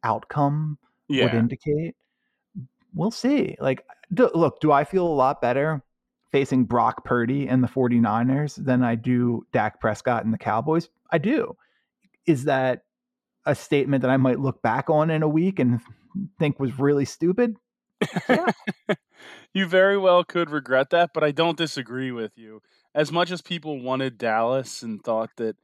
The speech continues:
Speaker 2: that was the route that we wanted to, to go, and, "Oh, let's beat them to get to, to the Super Bowl," uh, there, there's a cha-, there's always a chance that Dallas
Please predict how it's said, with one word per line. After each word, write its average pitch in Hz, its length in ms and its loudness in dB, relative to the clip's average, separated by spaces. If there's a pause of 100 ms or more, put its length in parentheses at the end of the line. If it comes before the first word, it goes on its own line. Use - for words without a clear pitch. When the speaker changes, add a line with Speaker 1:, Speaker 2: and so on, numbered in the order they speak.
(380)
Speaker 2:
that 120 240 0
was 123 200 -10
the 123 120 -10
route 113 320 -4
that 120 120 -10
we 120 100 -14
wanted 113 340 -10
to, 113 500 -4
to 123 140 -12
go, 117 480 -4
and, 135 80 -4
"Oh, 139 220 -2
let's 139 180 -6
beat 147 240 -14
them 135 260 -2
to 123 80 -6
get 127 260 -6
to, 127 240 -8 (140)
to 143 120 -10
the 120 80 -8
Super 139 360 -6
Bowl," 110 320 -4 (800)
uh, 135 540 0
there, 220 300 2 (340)
there's 254 300 -2
a 226 80 -4
cha-, - 300 -4
there's 226 260 -2
always 214 340 -2
a 175 60 -4
chance 156 440 0
that 139 220 -2
Dallas 135 520 0